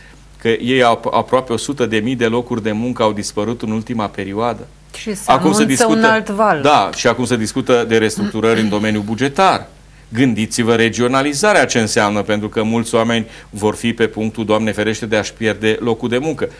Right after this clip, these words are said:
Speaker 1: Ce soluție alternativă creăm noi? Care este soluția alternativă? Aici aș vrea să, să, să văd strategie din partea noastră, că așa, sigur, că au mai fost prin A-, Azerbaijan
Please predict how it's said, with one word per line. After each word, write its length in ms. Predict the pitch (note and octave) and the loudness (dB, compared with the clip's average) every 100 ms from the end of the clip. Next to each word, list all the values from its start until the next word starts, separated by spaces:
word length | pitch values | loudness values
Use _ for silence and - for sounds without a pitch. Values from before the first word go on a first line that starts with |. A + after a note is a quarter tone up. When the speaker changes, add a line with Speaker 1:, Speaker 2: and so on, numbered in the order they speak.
| - - | -20 -2
Speaker 1:
Ce 300 | B3+ A3+ - | 2 2 0
soluție 540 | - C3 B2+ - A2+ - | 0 0 2 0 0 2
alternativă 760 | A2+ G#2+ G#2+ G2+ - B2 A2 | 0 0 -2 -2 -4 -4 -4
creăm 320 | - A2 A#2+ | -2 -2 -2
noi? 200 | A2+ F#2 - - - - - | -2 -6 -10 -20 -20 -20 -4
Care 200 | - G#3 | 2 4
este 260 | B2 - G2 | 2 0 -6
soluția 420 | - G2+ F#2+ G#2+ | -4 -4 -2 -2
alternativă? 680 | G2 G#2 G#2 G2 A2 G2+ - - - - | 0 -2 -4 -6 -8 -8 -10 -12 -20 -20
Aici 340 | - C#3+ G#3+ - D3 A#2+ | -4 0 2 4 4 2
aș 160 | - B2+ | 0 0
vrea 200 | A#2 C3+ | 2 2
să, 300 | B2+ B2+ B2 | 2 2 0
să, 360 | - - A#2+ A#2 | 0 0 2 0
să 180 | - - | -2 -2
văd 480 | G#2+ B2+ A#2+ A#2 A2 | 2 2 2 0 0
strategie 640 | - A#2+ A2 A2 G2+ C3 | 0 2 2 -2 -2 -2
din 160 | G#2 G2+ | -2 -2
partea 360 | A#2 G#2+ A2+ | 0 0 -2
noastră, 440 | G#2 B2 B2+ C#3 B2 - - | -2 -2 -2 -4 -4 -8 -10
că 100 | - | -4
așa, 220 | F#3 A3 | -2 0
sigur, 340 | A3+ A#3 C#3 B2 | 0 0 0 2
că 80 | D3 | 2
au 100 | D3 | 4
mai 140 | D3+ | 2
fost 260 | D3 D3 - | 2 -2 -2
prin 200 | G#2+ G2+ | -6 -2
A-, 160 | G#2+ - | 0 0
Azerbaijan 1080 | A#2 G#2+ G2 G#2 G2+ F#2 B2 D#3 A#2+ G2+ | 0 0 -2 -2 -4 -2 2 2 0 -4